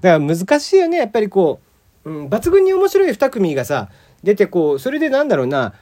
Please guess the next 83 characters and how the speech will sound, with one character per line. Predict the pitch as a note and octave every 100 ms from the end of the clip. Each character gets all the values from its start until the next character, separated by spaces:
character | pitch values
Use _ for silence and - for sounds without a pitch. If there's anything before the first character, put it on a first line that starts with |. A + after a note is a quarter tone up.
| _ -
コ | A4
ン | A#4 G#4+
ト | D3+ - _
と | C3+
か | C3+ B2
だ |
っ | B2 -
た | A2
ら、 | A2 G2
当 | F3
然 | F3 F3
そ | D#3+
の | E3+
二 | E3 F#3
組 | - B2+
の | G#2+
魅 | A#2+
力 | B2 A#2+ A2+
み | A#2
た | G#2+
い |
な | G2+
の | F#2+
も | F#2
生 | A2+
き | -
る | C3+
ん | G2+
で |
し | F2+
ょ | G2+
う |
け | F2+
ど | F#2
も、 | G#2 F#2+ F2+ - - _ -
ま | C#4
あ | A3+
な | G#3+
ん | A3+
だ |
ろ | D3
う、 | A#2
そ | B3
の | D#4
企 | - - D#4 D#4+ D#4
画 |
が | D#4 C4+ - -
ベ | D3 A#3+
ー | A#3+
ス | B3+
に | B3+
あ | A3+
っ | A3+
て、 | -
そ | E3+
の | A3 A#3
企 | - C#4+
画 | D4+
に | D4
対 | E4 D#4
し |
て | F#3+
な | F3+
ん |
か | F3 C3+ A#2+ - _
四 | D3+
人 | F#3+ A3
で | C3
わ | D3
ち | F#3
ゃ | F#3
わ | B2
ち | A2
ゃ |
す | G2+ B2+
る | B2+ A2
み | A#2 C#3+
た | D3
い | B2
な | G2+
時 | F#2+ A#2
に、 | G#2+ A2+ G2+ - _ _ -
こ | C#3 B2 A2+